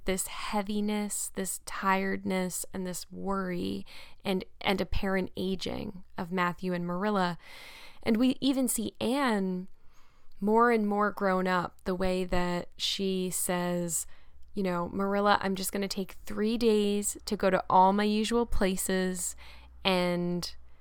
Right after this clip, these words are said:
to, to enjoy the summer, and then I will take on more of the work for you and you can rest." And she tells Matthew, you know, "You shouldn't be working so hard."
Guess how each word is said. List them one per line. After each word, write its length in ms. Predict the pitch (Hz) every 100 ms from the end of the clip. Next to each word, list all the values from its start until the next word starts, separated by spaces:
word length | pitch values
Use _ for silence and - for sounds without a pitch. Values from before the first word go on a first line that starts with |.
| - - - - - - - -
to, 320 | 208 180 -
to 200 | - 202
enjoy 680 | 185 190 185 185 185 180 -
the 80 | -
summer, 640 | 190 - 233 220 214 208 -
and 480 | 185 180 175 175 180 - - - -
then 460 | 190 196 190 185 180
I 220 | - 180
will 460 | 180 180 170 170 - - - - -
take 280 | - 202 175
on 380 | 170 127 147 -
more 240 | 180 175
of 100 | 170
the 80 | 175
work 320 | 165 113 -
for 160 | - 180
you 240 | 180 180
and 140 | 175
you 100 | 180
can 200 | 175 175
rest." 520 | 175 80 - - - -
And 280 | 190 175 170
she 180 | - 185
tells 360 | - 185 185 -
Matthew, 460 | 226 226 - 208
you 140 | 196 196
know, 80 | 185
"You 140 | 180
shouldn't 320 | 170 208 202
be 100 | 196
working 380 | 175 180 - 175
so 180 | - 185
hard." 460 | - - 82 -